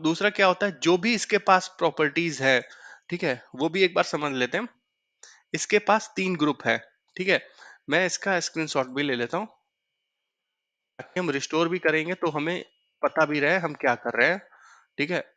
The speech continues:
इसका मैं स्क्रीनशॉट ले लेता हूँ और ये हो गया हमारा यूजर वन, ये यहाँ पे लिख के आ गया यूजर वन, ठीक है, ये हम ऐसे लिख लेते हैं इसको, ठीक है। अब हम इसको डिलीट करने जाते हैं,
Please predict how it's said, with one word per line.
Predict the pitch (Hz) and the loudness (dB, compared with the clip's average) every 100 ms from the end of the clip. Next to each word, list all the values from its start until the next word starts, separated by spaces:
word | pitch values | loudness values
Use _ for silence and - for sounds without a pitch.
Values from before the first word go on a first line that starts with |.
| _ | _
इसका | 175 - - - - 170 | -6 -6 -10 -6 0 2
मैं | 180 165 | 2 -2
स्क्रीनशॉट | - 160 151 156 - | -4 -6 -2 -2 -2
ले | 135 | -2
लेता | 123 180 | -2 -2
हूँ | 233 - - _ _ | -6 -14 -20 _ _
और | 147 180 196 - _ - | -2 -2 -4 -12 _ -12
ये | 123 175 | 0 2
हो | 147 | 2
गया | 139 175 | 2 0
हमारा | 160 147 185 247 - 147 | 2 2 2 0 -6 -10
यूजर | 127 139 147 214 - _ - | -4 -2 0 -2 -4 _ -10
वन, | 120 120 107 _ _ - | -2 -2 -4 _ _ -14
ये | 147 | -8
यहाँ | 143 139 | -6 -2
पे | 143 | 0
लिख | 135 131 | 0 -2
के | - | 0
आ | 120 | 0
गया | 120 170 - - - _ - | 2 -6 -8 -20 -20 _ -8
यूजर | 123 123 143 | -2 0 0
वन, | 117 110 110 _ _ _ _ | 2 0 -4 _ _ _ _
ठीक | 160 185 | -6 -4
है, | 170 - _ _ - _ _ 120 | -4 -8 _ _ -20 _ _ -6
ये | 143 | -4
हम | 190 185 | -4 -4
ऐसे | - - 123 | -6 -2 -4
लिख | 113 - | -4 -4
लेते | 110 - | -4 -4
हैं | 120 | -8
इसको, | - - - _ _ _ _ _ _ _ _ | -6 -8 -8 _ _ _ _ _ _ _ _
ठीक | 143 | -6
है। | 151 - | -4 4
अब | 175 | 6
हम | 180 190 | 6 2
इसको | 165 - 220 | -2 0 -2
डिलीट | - 135 143 127 | 0 0 0 0
करने | 131 123 | -2 0
जाते | 113 113 120 | -2 -2 -4
हैं, | 113 | -8